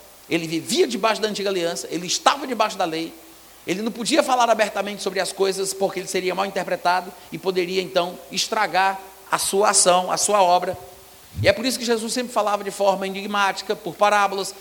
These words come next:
nem para os discípulos ele dizia tudo o que queria, mas garantiu aos discípulos que um dia, quando o Espírito Santo viesse, eles entenderiam tudo o que Jesus falava. Eles iriam ser instruídos na verdade, ouviriam as coisas que Jesus não disse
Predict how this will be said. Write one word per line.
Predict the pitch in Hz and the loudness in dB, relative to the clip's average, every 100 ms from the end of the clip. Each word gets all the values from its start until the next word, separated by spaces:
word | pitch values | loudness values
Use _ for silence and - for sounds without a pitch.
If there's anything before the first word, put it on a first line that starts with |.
| - | -12
nem | 175 240 | -4 -2
para | 220 | 0
os | 202 | -2
discípulos | 175 196 214 208 190 175 | -4 -6 -4 -4 -6 -4
ele | 185 | -6
dizia | 170 170 185 | -6 -4 -4
tudo | 185 170 | -4 -8
o | 165 | -12
que | - | -8
queria, | 214 214 214 214 - - - | -8 -4 -4 -4 -6 -16 -10
mas | 151 | -2
garantiu | 165 180 170 180 | -2 -2 -4 -4
aos | 170 | -4
discípulos | 214 196 208 214 196 | -6 -8 -8 -8 -8
que | - 294 | -4 -4
um | |
dia, | 277 214 208 214 - - | -4 -4 -2 -4 -6 -6
quando | 180 165 | -4 -4
o | |
Espírito | 160 170 160 156 | -8 -6 -8 -6
Santo | 170 165 | -8 -4
viesse, | 208 190 196 190 | 2 2 2 -2
eles | 165 | -6
entenderiam | 185 180 180 185 185 | -6 -6 -4 -4 -4
tudo | - 370 370 285 | 0 2 2 0
o | |
que | 226 | -2
Jesus | 214 170 175 - | -2 -2 -4 0
falava. | 170 151 127 107 - - - | 0 2 -2 -6 -18 -16 -6
Eles | 175 170 | -4 -2
iriam | 185 190 185 - - | -2 0 0 -2 -4
ser | 190 | -2
instruídos | 185 - 190 196 254 208 160 | 0 -2 -2 0 -2 -2 -4
na | 170 | -2
verdade, | 151 139 127 113 - | -2 -2 -2 -2 -4
ouviriam | 165 165 175 220 220 | -4 -4 -6 -4 -2
as | 185 | -2
coisas | 196 202 190 185 | 0 0 -2 -6
que | 170 | -6
Jesus | 175 202 180 | -4 -4 -4
não | 240 | -4
disse | 220 262 254 | -4 -4 -4